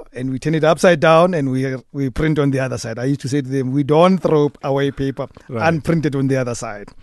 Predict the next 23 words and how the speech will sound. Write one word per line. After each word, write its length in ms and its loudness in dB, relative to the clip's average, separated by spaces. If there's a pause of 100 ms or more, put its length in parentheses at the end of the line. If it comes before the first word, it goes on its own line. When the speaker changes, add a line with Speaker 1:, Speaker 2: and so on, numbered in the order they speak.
(160)
Speaker 2:
Right. 220 -18
Speaker 1:
Is 200 -2
waste, 380 0
wastage 400 -2
some 180 -6
of 120 -8
the, 160 -10 (300)
one 140 -2
of 120 -2
the 80 -4
biggest 420 -6
problems 340 -6
in 120 -8
business? 580 -16
Speaker 2:
Oh, 300 2
absolutely, 560 -4 (120)
absolutely. 480 -6
I 120 -6
think 320 -8
it 180 -12
comes 380 -4
from, 320 -2
uh, 180 -2